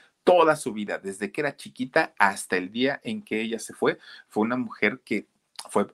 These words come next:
ahí sí para que vean, de ella sí lo creo que fue polémica, una mujer que causaba mucha polémica por la forma en la que se, en la que actuaba, en la que se comportaba, en la que cantaba, en la que vestía. Era una cosa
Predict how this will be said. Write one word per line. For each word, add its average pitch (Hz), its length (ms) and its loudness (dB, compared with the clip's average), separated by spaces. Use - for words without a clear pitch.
ahí 131 320 2
sí 202 140 0
para 160 220 2
que 143 100 -2
vean, 147 200 4
de 117 100 0
ella 135 140 0
sí 135 120 -12
lo 131 100 -2
creo 120 180 -8
que 123 100 -12
fue 107 200 0
polémica, 143 520 -2
una 117 220 0
mujer 127 300 -6
que 127 120 -8
causaba 98 480 -4
mucha 113 260 -8
polémica 95 580 -2
por - 260 -2
la 82 120 2
forma 104 460 2
en 92 220 -2
la 85 120 -4
que - 180 -14
se, 87 360 -2
en 92 140 0
la - 80 0
que - 100 -6
actuaba, 92 540 4
en 101 160 -4
la 85 120 -4
que 87 120 -12
se - 160 -8
comportaba, 92 880 0
en 95 160 -6
la 87 120 -6
que - 180 -14
cantaba, 101 680 -2
en 92 200 -8
la 82 100 -8
que 90 200 -10
vestía. 113 640 -4
Era 143 200 -2
una 175 200 -10
cosa 131 380 -2